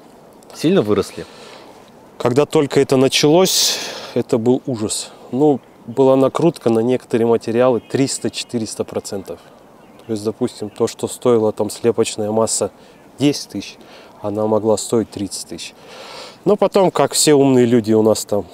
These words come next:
Speaker 2: пооткрывали ооо, там, Казахстан, Армения, Грузия, все это началось оттуда завозиться. Ну, наверное, процентов сейчас, процентов, наверное, тридцать-сорок.
Speaker 1: Прирост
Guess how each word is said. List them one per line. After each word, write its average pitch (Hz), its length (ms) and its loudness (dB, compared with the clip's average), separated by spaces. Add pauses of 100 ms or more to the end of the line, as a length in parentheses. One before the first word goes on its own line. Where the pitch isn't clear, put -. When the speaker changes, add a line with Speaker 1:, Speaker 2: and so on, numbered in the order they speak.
Speaker 2:
пооткрывали 113 600 2
ооо, 110 360 4
там, 92 260 -10 (400)
Казахстан, 113 680 -2
Армения, 113 560 2
Грузия, 104 560 -4 (160)
все - 200 -6
это 104 160 -8
началось 101 480 -8 (380)
оттуда 104 360 -2
завозиться. 117 640 -2 (1000)
Ну, 185 320 2
наверное, 139 420 4
процентов 117 560 0 (200)
сейчас, - 920 -2 (320)
процентов, 120 600 -6
наверное, 101 380 -6
тридцать-сорок. - 1120 -12 (140)
Speaker 1:
Прирост 101 480 2